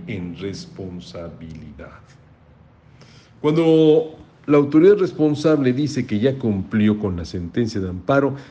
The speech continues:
debe rendir un informe al juez de distrito,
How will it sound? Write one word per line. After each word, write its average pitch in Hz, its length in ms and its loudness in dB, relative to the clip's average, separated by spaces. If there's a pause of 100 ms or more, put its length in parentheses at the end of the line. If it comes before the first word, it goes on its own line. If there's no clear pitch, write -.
(160)
debe 131 340 4
rendir 110 560 0
un 123 140 2
informe 113 720 -2
al 95 260 -4
juez 127 280 0
de 104 80 -4
distrito, 127 800 -2